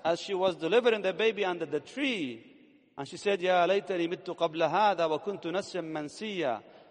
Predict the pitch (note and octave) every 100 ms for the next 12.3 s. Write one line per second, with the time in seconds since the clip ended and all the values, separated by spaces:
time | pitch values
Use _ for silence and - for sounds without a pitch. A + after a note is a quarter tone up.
0 | - D#3+ F#3 F#3 F#3+ B3+ B3+ - - -
1 | - - - - - _ _ D#3+ F#3+ G3
2 | F3+ C#3+ A#3+ A#3+ G#3 F#3 E3+ A#3 A3+ G3+
3 | - B3 A3 A#3 G#3 A3+ A3+ F3+ G3+ F3+
4 | F#3 F3+ B3 - - - - - - -
5 | - _ _ _ - A3 C4 A#3+ G3+ F#3
6 | - - - - - _ _ - G3 F3
7 | F#3+ C3+ D3+ F#3+ D#3+ C#3+ A#2+ G#2+ F2+ F#2
8 | - - _ _ _ _ _ _ _ _
9 | _ _ _ _ _ _ _ _ F3 F#3+
10 | G#3+ D4 C4+ G#3 E3+ D#3 D#3 E3 E3 F#3
11 | E3 G3+ G#3+ G3 F#3 G3+ G#3 F3 D#3+ F#3
12 | E3 G#2